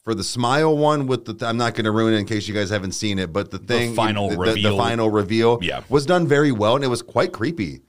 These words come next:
Speaker 2: Yeah.
Speaker 1: So there was that, and then Barbarian, you were just like, "What the fuck?"
Speaker 2: Yeah, 'cause,
Speaker 1: So
Speaker 2: well, 'cause I think, yeah, 'cause that, I'm pretty sure that, that, that was either just a large, I don't, I don't wanna ruin it for anybody that's not seen, but a large person that was just in a big, like, suit.
Speaker 1: Yeah.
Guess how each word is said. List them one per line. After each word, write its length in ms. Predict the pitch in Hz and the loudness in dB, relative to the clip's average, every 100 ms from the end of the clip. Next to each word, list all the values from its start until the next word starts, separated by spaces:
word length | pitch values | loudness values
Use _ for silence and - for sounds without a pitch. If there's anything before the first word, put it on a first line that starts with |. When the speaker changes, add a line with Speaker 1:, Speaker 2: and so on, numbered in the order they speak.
| _ | _
Speaker 2:
Yeah. 200 | 73 69 _ _ _ | -12 -12 _ _ _
Speaker 1:
So 600 | - - 127 123 120 117 | -6 0 4 4 4 2
there 180 | 104 143 | 2 2
was 180 | 131 104 | 2 0
that, 280 | 135 131 123 | 0 0 -2
and 120 | 117 | -2
then 180 | 120 113 | -2 0
Barbarian, 680 | 104 98 104 131 151 123 117 | 0 0 2 2 2 2 0
you 120 | 127 | 0
were 40 | |
just 180 | 117 107 | -2 -2
like, 120 | 101 | -2
"What 360 | 120 247 285 339 | 2 2 2 2
the 220 | 175 120 | 0 0
fuck?" 560 | 110 202 330 294 127 - _ _ _ - | -2 2 2 2 0 -6 _ _ _ -10
Speaker 2:
Yeah, 140 | - 113 | -2 2
'cause, 120 | 127 | 4
Speaker 1:
So 120 | 120 | 4
Speaker 2:
well, 80 | 139 | 2
'cause 100 | 110 | 0
I 80 | 143 | -4
think, 240 | 214 156 | -2 -2
yeah, 140 | 147 170 | 0 0
'cause 80 | - | -2
that, 180 | 117 - - | -4 -6 -4
I'm 140 | 143 | -4
pretty 200 | 196 165 | -2 -2
sure 200 | - 139 | -2 -2
that, 160 | 120 - | -2 -2
that, 320 | 110 110 - - | 0 0 -4 -6
that 200 | 95 127 | -2 -2
was 160 | 127 | -2
either 140 | 120 120 | -2 -2
just 260 | 101 101 | -2 -2
a 140 | 104 95 | -2 -2
large, 680 | 71 87 95 98 98 95 - | -6 -6 -2 0 0 -4 -6
I 60 | - | -2
don't, 100 | 104 | 0
I 60 | 107 | 0
don't 100 | 101 | 0
wanna 140 | 87 | -2
ruin 300 | 92 101 98 | 0 2 2
it 100 | 87 | 0
for 100 | 98 | -2
anybody 180 | 92 90 | -2 -2
that's 100 | 92 | -2
not 120 | 92 | -6
seen, 140 | 101 | -4
but 80 | 92 | -4
a 40 | 90 | -2
large 420 | 92 101 92 - | 0 0 0 -4
person 520 | - 107 - 95 87 | -4 -4 -4 -4 -2
that 180 | 95 90 | -2 -2
was 140 | 87 | -4
just 280 | - 90 - | -4 -4 -4
in 60 | 95 | -4
a 100 | 82 | -4
big, 260 | 101 95 | -4 -4
like, 200 | 80 73 | -4 -6
suit. 420 | - - 76 76 | -6 -4 -6 -6
Speaker 1:
Yeah. 400 | 80 107 135 - | -2 0 0 -2